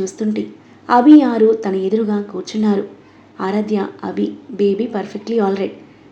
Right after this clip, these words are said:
టెన్షన్ పడాల్సిన అవసరం లేదు. ఒక్కోసారి స్టమక్ రాక్ లాగా అయినప్పుడు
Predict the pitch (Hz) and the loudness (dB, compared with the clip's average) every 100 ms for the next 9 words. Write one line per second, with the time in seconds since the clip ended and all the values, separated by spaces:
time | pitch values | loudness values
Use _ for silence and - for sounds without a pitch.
0 | - 190 190 220 214 190 185 202 220 - | -4 -2 -2 -4 -6 -6 -6 -6 -6 -6
1 | - 220 208 - - - - - - - | -6 -4 -2 -2 -6 -18 -20 -20 -20 -12
2 | 170 170 247 240 226 220 226 - - 202 | -12 -2 -2 0 -2 0 0 -4 -10 -6
3 | 202 214 196 196 202 226 214 202 196 196 | -2 -2 -2 -4 -2 0 0 0 -2 -4
4 | 208 277 | -6 -6